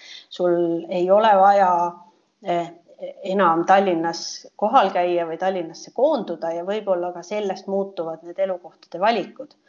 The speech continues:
Aga nendes, äh, piirkondades, kuhu me siis tahame, et need, äh, inimesed jääks või inimesed tagasi koliks, et seal peab siis ka ikkagi see elukeskkonna kvaliteet, äh,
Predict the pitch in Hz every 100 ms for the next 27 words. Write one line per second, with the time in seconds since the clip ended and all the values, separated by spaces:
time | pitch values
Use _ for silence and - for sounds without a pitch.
0 | _ - - - 185 202 196 175 170 160
1 | - _ _ _ _ - - 196 190 185
2 | 175 - - 180 175 165 165 - _ _
3 | _ _ - - 247 247 233 185 175 175
4 | 175 - 196 180 185 170 165 175 - 226
5 | 220 180 160 170 - 170 160 - 170 165
6 | 180 175 208 214 - 175 220 262 254 185
7 | - - 185 170 190 185 175 - - 254
8 | 254 - - 180 175 156 - - - -
9 | - 175 - 214 214 190 175 175 - -
10 | 220 226 190 175 175 175 185 190 202 180
11 | 175 170 _ 175 165 190 202 180 - 165
12 | - _ - 165 165 180